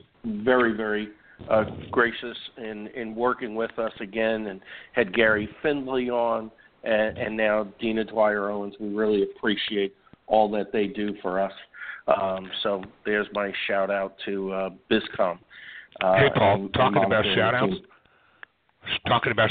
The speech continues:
Speaker 2: shout outs, I wanna, I wanna send one out as well today to, uh, our good friend Candice Couture and congratulate Planet Fitness on having a franchisee come back for a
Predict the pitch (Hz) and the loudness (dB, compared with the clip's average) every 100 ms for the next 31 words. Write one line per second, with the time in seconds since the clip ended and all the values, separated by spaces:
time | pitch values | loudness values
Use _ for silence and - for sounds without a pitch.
0 | - 117 120 101 - 104 113 101 - _ | 4 4 4 4 2 0 0 -2 -8 _
1 | - 113 117 87 - 98 101 98 98 90 | -2 -2 0 -2 -2 -4 -4 -2 -2 -2
2 | 95 101 - 92 92 90 - 95 87 85 | -2 -2 -2 0 0 0 -2 -2 0 -2
3 | 85 _ - 92 76 - - 98 92 - | -6 _ -2 0 2 0 0 0 -2 -12
4 | - - - - - 98 95 101 - 110 | -20 -20 -20 -6 0 0 2 2 2 0
5 | - 113 113 104 - _ _ - - - | 0 2 4 2 0 _ _ -20 -20 -20
6 | - - _ 98 92 92 101 90 104 107 | -20 -20 _ 0 0 0 -4 2 4 4
7 | 104 101 90 - - - 101 95 - - | 2 -4 -6 -10 -6 -2 -2 -2 -8 -4
8 | 139 98 87 - - - 92 92 90 - | -2 -2 -4 -4 -8 -2 2 2 0 -6
9 | - - - - _ _ _ - 127 123 | -20 -20 -20 -20 _ _ _ 2 4 4
10 | 104 90 120 120 120 135 117 107 104 120 | 0 -2 0 0 2 2 2 2 0 0
11 | 104 - - 113 110 110 - - 95 92 | 0 -4 -2 0 2 0 0 -4 -2 -4
12 | - | -6